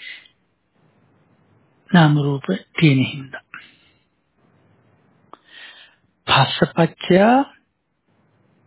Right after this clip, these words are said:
ස්පර්ශ කියන එක. ස්පර්ශ කියන්නේ ගෑවිල්ල නෙවෙයි. හොඳද? ස්පර්ශයෙන් සම්බන්ධ වීම.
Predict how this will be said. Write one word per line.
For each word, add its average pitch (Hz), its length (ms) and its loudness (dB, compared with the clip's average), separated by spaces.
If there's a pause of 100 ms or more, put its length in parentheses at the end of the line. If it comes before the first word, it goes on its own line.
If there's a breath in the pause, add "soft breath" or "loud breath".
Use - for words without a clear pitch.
(720 loud breath)
ස්පර්ශ 151 1000 0
කියන 175 380 0
එක. 135 160 -8 (180)
ස්පර්ශ - 440 -2 (100)
කියන්නේ 180 480 2
ගෑවිල්ල 175 600 4
නෙවෙයි. 160 420 -2
හොඳද? 190 420 -8
ස්පර්ශයෙන් 180 540 -6
සම්බන්ධ 175 800 2
වීම. 160 440 0